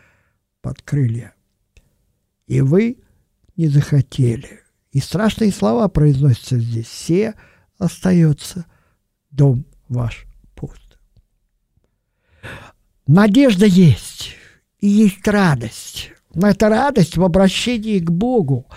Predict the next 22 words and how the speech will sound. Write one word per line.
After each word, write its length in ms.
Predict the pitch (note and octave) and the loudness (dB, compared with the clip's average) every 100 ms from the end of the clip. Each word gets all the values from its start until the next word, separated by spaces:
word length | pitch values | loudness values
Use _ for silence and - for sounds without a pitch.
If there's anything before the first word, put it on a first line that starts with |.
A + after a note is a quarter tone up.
| - _ _ | -20 _ _
к 80 | - | -2
источнику 1040 | G3 - - C4 - - D3 C#3 C3+ A2 _ _ _ _ _ | -2 -2 -4 0 0 0 0 0 -10 -16 _ _ _ _ _
нашего 720 | E3 D#3+ C#3+ - B2+ A2 G#2+ - _ _ | 0 4 4 2 -4 -4 -10 -20 _ _
личного 640 | C3+ C#3+ - - G2+ - | -8 -6 -6 -10 -14 -20
бытия. 500 | - C#3 - A#2+ G#2 - _ _ _ _ _ _ _ _ - - - | -20 -18 -12 -12 -12 -18 _ _ _ _ _ _ _ _ -20 -20 -2
И 80 | E3+ | 0
потому 560 | E3+ A3+ B3 D4+ D4 C4+ | 0 0 0 2 2 2
так 260 | A3+ G3+ | -2 0
актуален 600 | G#3+ G3 G#3+ B3 B3+ G3+ | -2 0 0 2 2 0
сегодня, 640 | E3 - G3+ G3 B3+ E3+ C#3+ | -2 -2 0 2 0 2 0
сейчас, 800 | - D#3+ - A#3 C#4 D3 - - | 2 -2 -2 -6 -6 -10 -12 -10
вот 240 | B2+ C#3 | -8 -4
в 60 | E3+ | -2
эти 200 | A3+ A3 | 0 2
времена, 400 | F#3+ E3+ E3+ D#3 | 2 2 2 0
в 60 | - | 0
которые 380 | C#3 C3+ C#3 | -6 -4 -4
мы 160 | B2 B2 | -2 0
живем, 500 | B2 B2+ B2 A2+ A#2 - _ - - - | 0 0 0 -2 -6 -18 _ -20 -20 -14
а, 520 | - D3+ D3 C#3 B2+ B2 _ _ _ _ _ _ _ _ _ _ _ _ _ _ _ _ _ _ _ | -4 0 2 0 -2 -6 _ _ _ _ _ _ _ _ _ _ _ _ _ _ _ _ _ _ _
этот 320 | - E3 E3 - | -6 -2 -2 0
призыв 500 | G3+ G3+ D#3+ A3+ G#3+ | 2 2 2 2 2